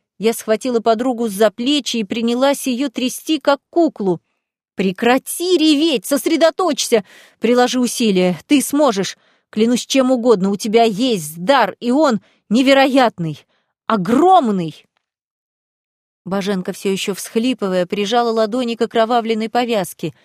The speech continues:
Она зажмурилась, наморщила лоб, прикусила губу. Всё её тело натянулось струной, она дрожала от напряжения.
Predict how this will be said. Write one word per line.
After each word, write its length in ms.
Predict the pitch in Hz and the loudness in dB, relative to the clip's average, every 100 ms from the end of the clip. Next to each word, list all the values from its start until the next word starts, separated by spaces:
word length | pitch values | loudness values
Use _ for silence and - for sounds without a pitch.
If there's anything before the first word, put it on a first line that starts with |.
| _ _ - | _ _ -8
Она 220 | 202 254 | -2 0
зажмурилась, 720 | 247 240 220 269 247 202 190 - | 0 0 0 0 0 -2 -4 -4
наморщила 580 | 240 277 269 277 262 | -2 -2 -2 -2 -2
лоб, 360 | 254 240 247 185 _ _ _ _ | -2 0 0 -2 _ _ _ _
прикусила 500 | 214 220 214 247 226 | -6 -6 -4 -2 -2
губу. 440 | 202 226 196 190 - _ _ _ _ - | -2 -4 -2 -4 -6 _ _ _ _ -12
Всё 200 | - 233 | -2 0
её 200 | 226 240 | 0 -6
тело 320 | - 285 240 | -4 -2 0
натянулось 640 | 214 202 240 262 226 190 | -2 -2 -4 -2 -4 -6
струной, 600 | - - 196 202 302 277 - _ _ | -10 -6 -2 0 0 -2 -6 _ _
она 220 | 196 233 | -4 -2
дрожала 520 | 226 220 220 247 226 202 | 0 0 0 0 0 0
от 120 | 202 | -2
напряжения. 760 | 196 220 196 208 165 160 156 | -6 -6 -2 -2 -2 -4 -8